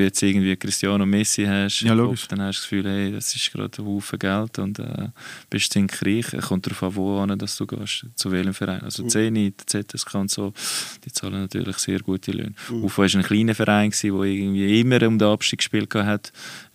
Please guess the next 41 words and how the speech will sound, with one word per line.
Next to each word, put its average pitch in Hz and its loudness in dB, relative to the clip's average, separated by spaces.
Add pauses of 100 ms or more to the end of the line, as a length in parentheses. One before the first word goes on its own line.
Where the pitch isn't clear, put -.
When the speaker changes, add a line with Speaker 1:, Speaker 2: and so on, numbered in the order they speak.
Speaker 1:
Äh, 95 -4
generell 98 4
in 95 4
der 95 4
Liga, 95 4
das 95 0
spielen 95 -4
irgendwie 92 0
acht 92 -2
Mannschaften 98 -2
jedes 101 4
Jahr 104 4
um 98 4
den 98 0
Speaker 2:
Mhm. 98 0
Speaker 1:
Abstieg. 104 2
Das 98 0
ist 98 2
alles 95 4
so 98 2
nah 95 4 (100)
beieinander. 92 0 (480)
Im 92 2
ersten 95 2
Jahr, 92 4
wo 92 2
ich 92 -2
da - 0
war, 92 0
bin 95 -2
ich 90 0
immer 95 2
Sechster 95 2
geworden, 98 2
aber 92 2
irgendwie 92 2
vier 92 -2
Punkte - -4
vor 95 -4
dem 92 -2
Abstieg. - -6